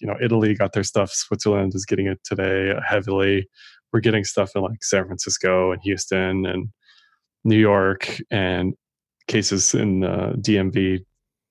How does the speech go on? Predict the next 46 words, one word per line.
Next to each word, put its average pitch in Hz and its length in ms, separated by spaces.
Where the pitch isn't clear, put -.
region, 98 500
uh, 95 300
D 104 140
C, 92 280
Ma-, 92 200
Maryland, 95 420
Virginia. 98 480
So 107 140
it's - 120
like, 104 240
it's - 180
rotating 117 520
all 110 260
over 104 160
the 101 60
world. 101 340
And 101 100
I 98 80
think 104 160
that's 101 180
just, - 220
like, 95 140
continually 104 580
kicking 101 400
up 98 220
fear, 98 580
you 110 120
know, 104 80
for 107 180
those 110 260
specific 98 580
places. 101 560
And 107 160
just 107 260
the 107 60
markets 104 380
are 101 60
just 120 200
not 98 300
having 98 300
any 104 140
of 98 120
it, 123 220
<laughs> - 20
you 165 60
know? 123 340